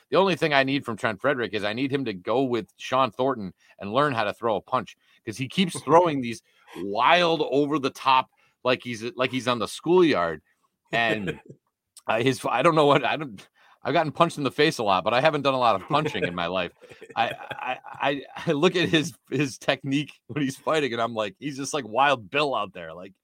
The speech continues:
Speaker 1: <laughs> he's gotta get a little better form in his fights. But,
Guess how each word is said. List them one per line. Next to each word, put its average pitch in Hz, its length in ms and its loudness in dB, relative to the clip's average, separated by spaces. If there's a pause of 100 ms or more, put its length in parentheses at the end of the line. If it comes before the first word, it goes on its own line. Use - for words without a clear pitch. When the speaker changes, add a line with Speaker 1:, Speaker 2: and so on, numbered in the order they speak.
(160)
Speaker 1:
<laughs> - 260 -12
he's - 180 2
gotta - 360 -4
get 180 180 -2
a 160 60 0
little 139 240 -2
better 135 260 -6
form 117 340 -4
in 107 60 -8
his 95 220 -8
fights. 143 280 -2
But, 90 200 -8